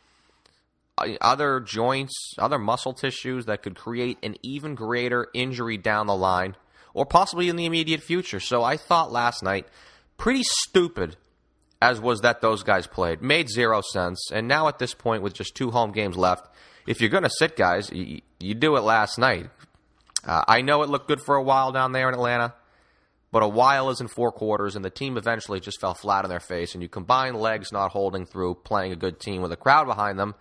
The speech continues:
well, you got what you got. And I, I had always feared that Paul Millsap matchup anyway, Al Horford too, but because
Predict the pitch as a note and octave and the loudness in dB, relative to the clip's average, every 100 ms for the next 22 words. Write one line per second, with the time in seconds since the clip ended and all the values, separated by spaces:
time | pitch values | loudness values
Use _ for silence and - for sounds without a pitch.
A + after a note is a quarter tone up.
0 | _ _ _ _ _ - C3 A3 A3+ G3+ | _ _ _ _ _ -2 2 2 0 2
1 | G3 F3 - B2 B2+ G2 F2+ G2+ A#2 A#2 | 2 0 -6 2 4 4 2 -2 0 2
2 | A#2+ D3+ G3 F3 - C3 B2+ G#2 _ _ | 4 4 2 -2 -8 -8 -8 -8 _ _
3 | _ G2+ - A#2 G2+ F#2 F#2 - F2 E2 | _ -4 -2 0 0 -2 -6 -4 -4 -6
4 | - _ F2+ E2+ - E2+ F#2 F2 F2 G#2+ | -8 _ -6 -6 -6 -4 -4 -2 0 4
5 | D3 D3+ C3+ A#2+ - F2+ F2+ F2 - - | 4 4 -2 -4 -8 -6 -4 -6 -10 -20
6 | - _ _ - C3 D#3 B2 - - | -20 _ _ -10 -2 0 0 -2 -10